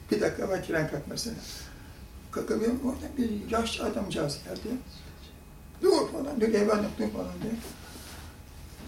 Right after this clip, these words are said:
"Dur. Hakim bir ses o. Dur." "Nereye?" "Amca işte tren kalkıyor." "Dur evladım, dur." "İşte sen adın ne?" falan. Biz adını söyleyene kadar tren sesini duydum. Tren gitti.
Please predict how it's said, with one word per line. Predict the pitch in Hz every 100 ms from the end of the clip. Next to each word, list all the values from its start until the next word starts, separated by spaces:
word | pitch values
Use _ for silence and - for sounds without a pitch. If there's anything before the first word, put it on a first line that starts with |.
| 196
"Dur. | 240 214 - - - - -
Hakim | - 180 175 226 170
bir |
ses | 147 -
o. | 120 - 247 262 - -
Dur." | 208 208 151 - - - - - - - - - - - - - - - - - 214
"Nereye?" | 254 220 208
"Amca | 262 302
işte | 269 320
tren | 302 294 294
kalkıyor." | 294 466 415 - - - 202
"Dur |
evladım, | 233 208 214 233 233 208
dur." | 240 - - 208 - - - 247
"İşte | 254
sen | 226 -
adın | - 254 226
ne?" | 202
falan. | 202 277 - - - - -
Biz | 226
adını | 214 208 175
söyleyene | 233 196 160
kadar | - 240 - - - - - - - -
tren | 196 196
sesini | 208 151 208 190
duydum. | 180 - - - - - - -
Tren | 240 214 170
gitti. | 156 160